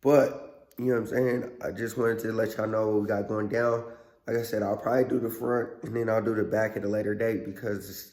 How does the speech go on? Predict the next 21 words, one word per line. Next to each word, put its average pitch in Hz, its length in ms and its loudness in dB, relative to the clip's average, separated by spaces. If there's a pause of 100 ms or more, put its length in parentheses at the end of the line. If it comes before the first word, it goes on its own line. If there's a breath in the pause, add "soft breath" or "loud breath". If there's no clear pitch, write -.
a - 80 -12
lot 101 440 -6
actually 95 440 -6
to - 120 -14
do 98 320 -4 (220)
everything 110 380 -2
all 104 160 0
at 98 60 -2
once. 120 360 -2 (880 loud breath)
And 113 460 4
I - 40 0
wanna 127 220 6
take 120 220 0
my 113 160 4
time 117 520 0 (200)
and 101 120 -6
I 107 40 2
wanna 110 240 0
make 104 240 0
sure 113 300 -2
that 104 400 -2